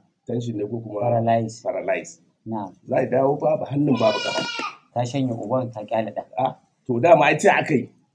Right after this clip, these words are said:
Speaker 1: an fi ƙarfinta.
Speaker 2: Eh.
Speaker 1: Shi ko abin da Allah ya ce ga sallanin ka shikenan, in za ka bi ka yi. Yi.
Speaker 2: To,
Speaker 1: Yanzu
Speaker 2: ba
Speaker 1: da can ba a samun manya haka tana faruwa gare su.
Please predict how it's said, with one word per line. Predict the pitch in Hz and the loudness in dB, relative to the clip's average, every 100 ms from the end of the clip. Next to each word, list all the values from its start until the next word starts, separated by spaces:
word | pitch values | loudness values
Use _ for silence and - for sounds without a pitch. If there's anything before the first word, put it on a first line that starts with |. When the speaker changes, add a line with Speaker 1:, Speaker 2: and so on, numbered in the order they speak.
| - | -2
Speaker 1:
an | 123 127 | 0 0
fi | |
ƙarfinta. | - 131 131 120 - - _ _ _ | 0 0 0 -2 -6 -12 _ _ _
Speaker 2:
Eh. | 127 127 117 107 - _ _ _ | -6 -2 -2 -4 -10 _ _ _
Speaker 1:
Shi | - | -8
ko | 110 - | -2 0
abin | - 135 | 0 0
da | - | 2
Allah | 180 175 156 | 4 4 4
ya | 170 | 0
ce | 170 135 | 0 0
ga | 120 | 0
sallanin | 165 165 139 139 | -2 -2 -2 -2
ka | 120 | -4
shikenan, | 143 135 101 - - | -6 -4 -4 -6 -6
in | 135 | 0
za | 165 | 0
ka | 117 | -2
bi | 120 | -8
ka | - | -10
yi. | - _ _ _ _ _ _ _ _ _ - | -20 _ _ _ _ _ _ _ _ _ -4
Yi. | 139 151 123 - | -2 -2 -4 -6
Speaker 2:
To, | 151 135 | -2 2
Speaker 1:
Yanzu | 127 151 | 4 6
Speaker 2:
ba | 185 185 | 10 8
Speaker 1:
da | |
can | - 165 160 | 8 2 4
ba | 165 196 | 4 2
a | 156 | -2
samun | 127 147 147 127 120 | 0 0 4 4 6
manya | 139 113 113 | 6 4 2
haka | 120 - | -2 -8
tana | 117 113 - 92 | -10 -4 -4 -4
faruwa | 92 95 98 | -6 -6 -8
gare | 85 | -14
su. | - | -20